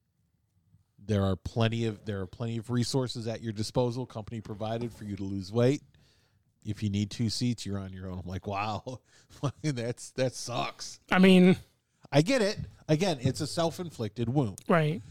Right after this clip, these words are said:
Speaker 1: But it's also a wound that most people don't understand. It's not as simple as don't eat so much.
Speaker 2: Right.
Speaker 1: It's not.
Speaker 2: There's a lot of psychological
Speaker 1: Yeah.
Speaker 2: shit that happens in my brain.
Speaker 1: Yeah, well, and it's, yeah. And there's also some physical dependency
Speaker 2: Yeah.
Speaker 1: that, uh,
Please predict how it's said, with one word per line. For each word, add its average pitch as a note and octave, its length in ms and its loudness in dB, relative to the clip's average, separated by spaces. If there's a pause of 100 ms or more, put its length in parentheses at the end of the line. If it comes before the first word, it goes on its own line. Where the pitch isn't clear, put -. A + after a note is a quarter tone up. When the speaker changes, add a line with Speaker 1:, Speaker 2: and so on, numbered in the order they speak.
(280)
Speaker 1:
But F3 260 4
it's D3 200 -2
also D#3 300 2
a D#3+ 60 4
wound C3+ 280 0
that B2+ 120 -4
most A#2+ 260 -4
people A#2 220 -6
don't G#2 200 0
understand. F#2+ 540 -4
It's G#2+ 220 -4
not B2+ 220 4
as C3 100 -4
simple A2+ 300 -6
as F#2+ 140 -2
don't G2 300 -2 (280)
eat F#2 140 -10
so - 140 -8
much. - 320 -18
Speaker 2:
Right. F3+ 280 0
Speaker 1:
It's A#2+ 160 -10
not. B2 340 -8
Speaker 2:
There's G#3+ 180 4
a C#4 60 8
lot F#3 280 6
of E3+ 60 2
psychological F3 640 2
Speaker 1:
Yeah. A3 100 -2
Speaker 2:
shit F3+ 160 0
that E3 100 0
happens D#3+ 300 -2
in D#3 100 -2
my D#3 80 0
brain. D3+ 440 0
Speaker 1:
Yeah, - 140 -14
well, F#3 220 -2
and F3+ 160 -2
it's, E3+ 260 -4
yeah. A#2 300 -2 (460)
And A#2 480 2 (400)
there's A#2 180 2
also A#2+ 340 6
some G#2 280 -4
physical G#2 400 0
dependency G2 720 -6 (120)
Speaker 2:
Yeah. E3+ 120 -6
Speaker 1:
that, A2+ 220 -2
uh, A#2 80 -4